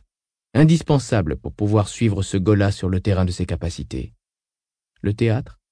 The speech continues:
la romance, le corps était un obstacle au bon fonctionnement d'un mentat. Les mentats devaient se servir de leur corps au lieu de le laisser devenir une gêne.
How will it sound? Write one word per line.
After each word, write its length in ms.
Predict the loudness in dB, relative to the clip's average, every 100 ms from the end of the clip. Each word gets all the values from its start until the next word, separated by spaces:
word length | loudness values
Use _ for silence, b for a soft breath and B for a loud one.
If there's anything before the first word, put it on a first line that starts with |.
| _ _ _
la 100 | -4
romance, 540 | 0 2 2 -2 -10 _ _ _ _ _ _ _ _ _
le 100 | 0
corps 320 | 4 6 8
était 260 | 6 4 2
un 100 | 0
obstacle 460 | 0 0 -2 2
au 60 | 0
bon 200 | 2 2
fonctionnement 480 | 2 -2 0 0 0
d'un 120 | 0
mentat. 400 | -2 -4 -4 -6 -8 _ _ _ _ _ _ _ _ _
Les 80 | 2
mentats 480 | 2 4 2 2 -2
devaient 200 | -2 0
se 140 | -2 -2
servir 360 | -2 0 0
de 80 | 0
leur 200 | -2 -4
corps 360 | -2 -2 -2 _ _ _ _ -6
au 80 |
lieu 160 | 0 0
de 60 | 2
le 100 | 0
laisser 260 | 0 -2
devenir 360 | -4 -2 -2 -4
une 120 | -6
gêne. 400 | -6 -8 -8 -12